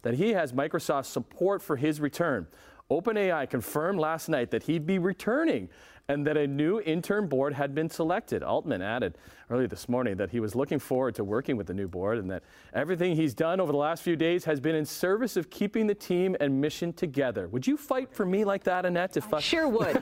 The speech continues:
Speaker 2: I sure would. <laughs> Well, the billionaire founder of the world's largest cryptocurrency exchange has pleaded guilty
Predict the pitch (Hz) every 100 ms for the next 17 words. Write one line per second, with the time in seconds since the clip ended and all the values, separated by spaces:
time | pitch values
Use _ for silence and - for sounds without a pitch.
0 | - 185 - 185 226 247 277 262 254 175
1 | 320 - 277 - - 381 - 330 320 -
2 | - - 269 - - - - - - -
3 | - - - - - 247 226 196 233 226
4 | 214 208 202 214 226 214 185 185 196 190
5 | - 196 208 214 214 - 262 - 202 -
6 | 277 269 254 220 185 - 196 190 - 196
7 | - 254 233 196 160 226 277 240